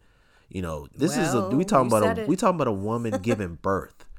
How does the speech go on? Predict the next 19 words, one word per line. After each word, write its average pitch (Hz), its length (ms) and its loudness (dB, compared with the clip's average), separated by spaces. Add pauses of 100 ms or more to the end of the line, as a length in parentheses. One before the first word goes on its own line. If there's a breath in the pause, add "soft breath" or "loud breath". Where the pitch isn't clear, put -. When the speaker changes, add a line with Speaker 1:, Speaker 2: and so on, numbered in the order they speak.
(160)
Speaker 1:
Like, 110 300 2
Speaker 2:
Yep. 175 380 -8
Speaker 1:
there 139 160 4
are 233 160 8
no 220 160 6
men 202 260 4
out 175 180 6
here 165 120 2
that 101 160 0
I 139 220 12
know - 340 0
of - 220 -10 (560)
to 127 120 4
Speaker 2:
Right. 139 140 -2
Speaker 1:
give 117 200 4
birth. 95 380 -2
To 127 100 0
me, 160 180 4
Speaker 2:
Right. 202 220 -2